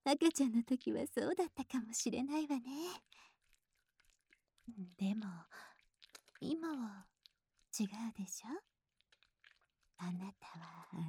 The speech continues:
なた。とても素敵な男の子。ううん。男性よ。そして私は、あなたのお母さんでもあ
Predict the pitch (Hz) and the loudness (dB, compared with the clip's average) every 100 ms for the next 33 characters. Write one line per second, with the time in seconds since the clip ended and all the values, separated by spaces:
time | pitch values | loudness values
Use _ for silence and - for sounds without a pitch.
0 | 180 247 - 294 _ _ - - - - | -4 -8 -4 -6 _ _ -20 -20 -20 -20
1 | _ _ 277 233 247 247 254 - - - | _ _ 2 2 2 2 0 -4 -16 -16
2 | - 277 269 269 - 302 - 339 339 349 | -6 -4 -4 -6 -8 -10 -10 -10 -8 -10
3 | - - _ _ _ _ _ - _ _ | -8 -8 _ _ _ _ _ -20 _ _
4 | _ _ _ - _ - 233 240 226 214 | _ _ _ -20 _ -12 -8 -6 -6 -8
5 | 262 359 _ _ - _ _ _ _ _ | -14 -14 _ _ -20 _ _ _ _ _
6 | _ _ _ _ _ - 185 185 220 - | _ _ _ _ _ 0 2 2 0 -4
7 | 254 254 262 311 - _ _ _ _ _ | -6 -4 -4 -4 -6 _ _ _ _ _
8 | _ _ _ - _ _ _ _ _ _ | _ _ _ -20 _ _ _ _ _ _
9 | _ _ - 247 254 - 294 302 294 - | _ _ -2 -2 -2 -4 -4 -4 -6 -4
10 | 311 311 311 - - - - _ _ _ | -4 -6 -10 -12 -14 -16 -20 _ _ _
11 | _ _ 240 247 311 277 240 214 196 202 | _ _ 2 2 0 -4 -2 -2 -4 -8
12 | _ _ 220 - - 269 311 311 269 226 | _ _ -10 -6 -2 -2 -2 -4 -4 -2
13 | 214 202 202 | -2 -4 -8